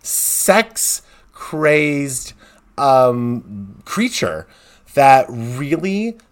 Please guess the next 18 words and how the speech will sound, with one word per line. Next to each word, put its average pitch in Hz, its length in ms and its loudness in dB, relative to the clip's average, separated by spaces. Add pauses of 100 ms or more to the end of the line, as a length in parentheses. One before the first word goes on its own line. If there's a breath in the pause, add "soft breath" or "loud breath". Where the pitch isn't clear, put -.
(100)
tries 143 320 2
to 147 80 -4
seduce 113 600 -6
so - 360 0
many 147 360 -4
male 117 500 0
members 98 540 -6
of 95 300 -8
the 101 60 -12
crew 143 280 -4
and 113 100 -4
successfully 165 600 -4
does, 90 340 -6
or 123 120 -4
at 117 80 -2
least 107 200 -8
kills 147 280 -8
them, 82 300 -8